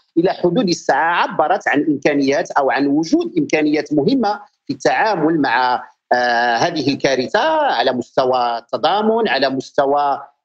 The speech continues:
يعني ال-، القيام بمجموعة من ال-، المبادرات في هذا الخصوص، ولكن الأمر، آه، كيفما كانت إمكانية، آه، تركيا لا يمكنها أن تواجه بمفردها،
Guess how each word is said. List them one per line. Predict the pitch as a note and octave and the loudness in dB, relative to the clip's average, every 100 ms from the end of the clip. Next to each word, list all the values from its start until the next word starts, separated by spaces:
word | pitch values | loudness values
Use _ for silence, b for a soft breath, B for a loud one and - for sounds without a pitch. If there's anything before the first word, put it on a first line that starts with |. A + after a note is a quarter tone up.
| - | -4
يعني | B2 C3+ | 0 2
ال-، | D3 C#3 | 2 0
القيام | C3+ C3 - E3 G3+ | 0 -2 -6 -2 0
بمجموعة | E3 D3+ B2+ F#3+ F#3+ | 2 0 0 0 0
من | D#3 D3 | 0 2
ال-، | C#3+ C3+ | 2 2
المبادرات | B2+ B2 A#2+ B2+ C3+ C#3+ D3+ E3+ B3+ A#3+ - B2 A2+ | 2 2 2 0 0 0 0 2 2 -2 -2 -2 0
في | C3 | 0
هذا | C3 | 0
الخصوص، | B2+ F4+ - D#4+ G#3 | 0 -2 0 0 2
ولكن | A3 A#3 A#3+ G#3+ | 0 0 0 0
الأمر، | F#3+ A#3 D#4+ D#4 - _ _ _ | 2 0 0 0 -4 _ _ _
آه، | E3 | -2
كيفما | E3 B3+ A3+ A3+ D4 | 0 -2 0 0 2
كانت | D4+ C#4 - - | 0 -2 -2 -2
إمكانية، | F3 G3+ G3 F#3 F3+ - _ _ - | 0 0 2 0 -4 -10 _ _ -2
آه، | |
تركيا | D#3+ A3 A3+ A3 A#3 | 0 0 0 0 2
لا | F#3+ G3+ C#4 | 2 0 0
يمكنها | B3 G#3 E3+ E3 D#3 C#3+ G#3 | 0 0 0 0 2 2 0
أن | G#3+ E3 F3+ F#3 | 0 0 0 0
تواجه | E3+ D#3 F#3 G#3 E3+ C#3+ E3+ | 0 0 0 0 0 2 0
بمفردها، | D#3+ D#3 G#3+ G3+ E3 D3 C3+ F#3 E3+ | 0 0 0 0 0 0 0 0 -4